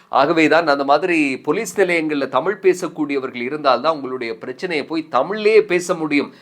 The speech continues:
அப்போதுதான் இது நமது போலீஸ் என்கிற ஒரு, ஆ, உணர்வு நமக்குள்ளே வரும் என்று ஜனாதிபதி சொன்னார். அதை விட கடற்படையிலும் கூட தமிழ் பேசக்கூடியவர்கள் இணைந்து கொள்ள வேண்டும். அப்போதுதான் வடக்கில் நம்முடைய கடலை, நம்முடைய வளத்தை நம்மால் பாதுகாக்க முடியும் என்று ஜனாதிபதி குறிப்பிட்டார்.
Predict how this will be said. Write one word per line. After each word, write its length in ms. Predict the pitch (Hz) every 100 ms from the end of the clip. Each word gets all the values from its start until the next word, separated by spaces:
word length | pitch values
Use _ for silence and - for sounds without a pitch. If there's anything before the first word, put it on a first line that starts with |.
| _
அப்போதுதான் 640 | - 120 190 175 156 170
இது 180 | 156 147
நமது 460 | 117 110 165 220 226
போலீஸ் 500 | - 180 233 240 214
என்கிற 360 | 185 180 175
ஒரு, 420 | 165 147 139 117 - - _ -
ஆ, 320 | 101 98 98
உணர்வு 580 | 117 220 262 165 135 135
நமக்குள்ளே 580 | 131 143 147 147 131 139
வரும் 280 | 120 123 131
என்று 340 | 120 113 110
ஜனாதிபதி 600 | 92 110 110 110 101 101
சொன்னார். 400 | 101 101 101 139
அதை 200 | 113 107
விட 440 | 107 147 156 113 -
கடற்படையிலும் 840 | 127 143 220 - 180 170 143 127
கூட 380 | 120 107 135 180 - _
தமிழ் 300 | 127 147 180
பேசக்கூடியவர்கள் 840 | 160 156 156 143 131 120 110 - 104
இணைந்து 320 | 98 165 180
கொள்ள 220 | 143 120
வேண்டும். 280 | 107 107 131
அப்போதுதான் 640 | 117 - 113 104 107 139
வடக்கில் 520 | 104 107 139 - 113 - _
நம்முடைய 540 | - 143 185 170 131 113
கடலை, 440 | 139 151 170 131
நம்முடைய 500 | 110 123 180 175 139
வளத்தை 460 | 113 131 165 - 131
நம்மால் 440 | 113 117 123 113
பாதுகாக்க 540 | - 120 143 127 120 135
முடியும் 440 | 113 110 113 110
என்று 220 | 98 107
ஜனாதிபதி 560 | 147 117 113 98 92 120
குறிப்பிட்டார். 640 | 143 110 98 - - 110